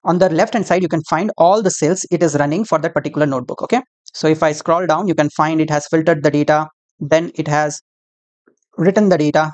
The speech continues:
Okay, and then it has given an exit status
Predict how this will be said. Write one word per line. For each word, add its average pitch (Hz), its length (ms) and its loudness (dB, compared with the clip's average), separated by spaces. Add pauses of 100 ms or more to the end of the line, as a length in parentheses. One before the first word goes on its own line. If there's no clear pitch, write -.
Okay, 247 240 -4 (600)
and 151 360 0
then 190 260 0 (760)
it 190 120 -2
has 165 140 0
given 185 300 0
an 165 200 0
exit 160 320 -2
status 170 460 -2